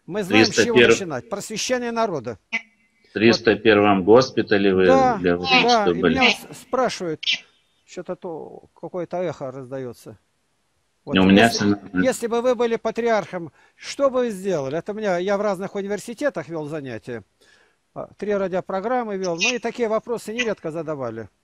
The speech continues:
Speaker 1: У меня ответ очень простой. Самое первое, что нужно сделать сегодня же, прекратить строительство храмов, часовен, монастырей,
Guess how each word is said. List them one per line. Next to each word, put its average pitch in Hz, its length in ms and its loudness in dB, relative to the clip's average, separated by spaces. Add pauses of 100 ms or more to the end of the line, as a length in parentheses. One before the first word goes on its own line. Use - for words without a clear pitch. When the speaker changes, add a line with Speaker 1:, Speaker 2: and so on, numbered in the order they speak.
(220)
Speaker 1:
У 202 80 -16
меня 254 160 -6
ответ 233 260 -6
очень 208 280 -10
простой. 127 500 -10 (1000)
Самое 262 600 -2
первое, 190 480 -4
что 196 200 -10
нужно 175 280 -8
сделать 156 380 -8
сегодня 175 560 -6
же, 120 180 -12 (260)
прекратить 226 560 -6
строительство 208 640 -6
храмов, 226 460 -4
часовен, 220 540 -4
монастырей, 196 600 -4